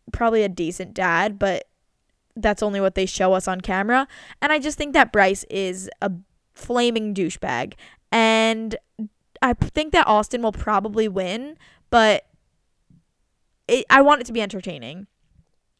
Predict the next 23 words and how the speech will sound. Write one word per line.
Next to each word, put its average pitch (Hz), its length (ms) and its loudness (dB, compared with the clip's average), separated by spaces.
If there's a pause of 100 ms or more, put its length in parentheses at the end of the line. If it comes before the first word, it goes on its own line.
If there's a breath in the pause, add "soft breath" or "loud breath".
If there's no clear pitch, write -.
(160)
I 226 120 0
don't 269 100 -2
even 277 160 -8
know 240 160 2
who 254 100 0
else 220 160 2
is 220 140 -10
fighting. 196 400 -4
Taylor 220 320 -2
Holder, 214 380 0
Vinnie 202 260 -4
Hacker. 208 680 -2 (360 soft breath)
I, 233 560 -2 (540)
I 220 80 -2
don't 247 120 0
know 240 140 2
who 233 140 -2
the 202 260 -4
YouTubers 190 360 -6
are 175 120 -2
besides 185 380 -6
Austin, 180 420 -6
but 180 180 -2